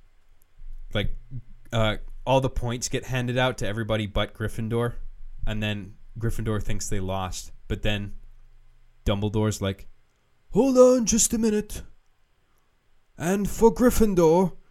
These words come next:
for breaking all the rules, <laughs> fifty points."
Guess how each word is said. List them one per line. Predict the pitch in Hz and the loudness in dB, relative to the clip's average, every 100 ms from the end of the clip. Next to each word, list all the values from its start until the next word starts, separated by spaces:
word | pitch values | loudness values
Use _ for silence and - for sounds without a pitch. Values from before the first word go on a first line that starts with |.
| _ _ _ - | _ _ _ -10
for | - 180 | 0 2
breaking | - 196 208 - 107 - | 4 4 6 2 2 -2
all | - 233 262 269 | 10 12 12 10
the | 254 | 6
rules, | 220 247 190 165 196 - - - - - - - - - - - | 10 10 10 8 8 8 6 6 2 -4 -8 -18 -20 -20 -20 -20
<laughs> | - - - - - - | -20 -20 -20 -20 -16 -12
fifty | - 226 233 - - | 6 8 8 2 -4
points." | 226 156 127 - - - - - | 2 4 4 0 -8 -6 -6 -8